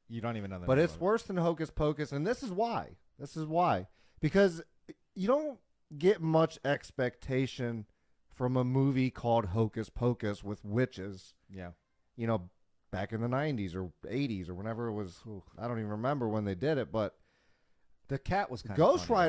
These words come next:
Speaker 2: Rider, you were kinda like, "This might be cool."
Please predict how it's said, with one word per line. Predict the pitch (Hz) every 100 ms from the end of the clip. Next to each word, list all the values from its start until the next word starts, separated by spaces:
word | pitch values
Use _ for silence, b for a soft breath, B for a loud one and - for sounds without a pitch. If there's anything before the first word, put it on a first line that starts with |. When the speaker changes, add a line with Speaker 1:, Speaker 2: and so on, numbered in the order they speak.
| 156
Speaker 2:
Rider, |
you | 156 269
were | 320
kinda | - 220 185 156
like, | 143 139 131 123 _ _ _ _
"This | 135 208 -
might | 220 214 147
be | 120
cool." | - 185 190 -